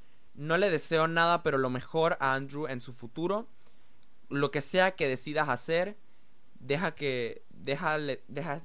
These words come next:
déjale saber a tu hermano Fitz, porque yo sé que va a ser e-, enorme. Derek Carr dijo que es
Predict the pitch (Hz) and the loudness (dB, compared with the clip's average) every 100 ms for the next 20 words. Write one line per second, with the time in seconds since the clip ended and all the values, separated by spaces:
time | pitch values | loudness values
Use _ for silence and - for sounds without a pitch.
0 | - 117 143 156 135 127 127 135 131 113 | -10 -6 -4 -2 -2 0 0 0 -2 -2
1 | 110 117 123 120 156 160 - 127 113 110 | -2 0 -2 -2 -4 -4 -6 -6 -6 -4
2 | 101 107 117 - 117 117 120 117 90 - | -4 -4 -4 -6 -4 -4 -4 -6 -8 -8
3 | 110 107 101 95 - - - - - - | -8 -6 -6 -8 -10 -12 -12 -12 -12 -12
4 | - - - - - - - - - 135 | -12 -12 -12 -12 -12 -12 -12 -12 -8 4
5 | 180 185 - 190 202 - - - 131 143 | 4 4 4 6 6 4 -4 -12 -6 -4
6 | 175 156 143 123 - - - 147 160 - | -4 -4 -4 -4 -6 -8 -2 0 0 -2
7 | - | -10